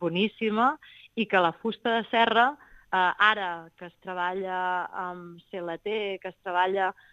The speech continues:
amb, amb, bueno, diferents maneres d'aprofitar la fusta de menys diàmetre per la construcció, doncs ara és quan tenim aquesta verdadera oportunitat. No cal fer cases amb arbres de dos metres de diàmetre, sinó que hi ha maneres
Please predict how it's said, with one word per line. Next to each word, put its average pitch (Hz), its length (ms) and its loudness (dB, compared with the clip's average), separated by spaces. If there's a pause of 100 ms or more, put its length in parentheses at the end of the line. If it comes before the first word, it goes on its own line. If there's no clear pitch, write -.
amb, 190 800 -4
amb, 180 400 -10 (260)
bueno, 185 300 2
diferents 196 480 -4
maneres 220 400 0
d'aprofitar 196 560 0
la 202 140 2 (100)
fusta 220 340 -4
de 170 140 0
menys 196 220 -4
diàmetre 202 500 0
per 165 160 -14
la 170 160 -8
construcció, 208 840 -6 (340)
doncs 190 220 -2
ara 180 100 -2
és 180 140 -8
quan 190 160 -6
tenim 180 240 -6
aquesta 165 340 -10
verdadera 160 600 -4 (240)
oportunitat. 165 680 -4
No 208 300 0
cal 190 320 6 (340)
fer 196 160 -4
cases 175 600 0
amb 170 180 -4
arbres 180 480 2 (360)
de 185 260 -2
dos 185 140 -8
metres 175 340 -10
de 170 160 -4
diàmetre, 185 580 -2
sinó 185 220 -10
que 180 120 -14
hi 175 40 -6
ha 165 80 -6
maneres 190 840 0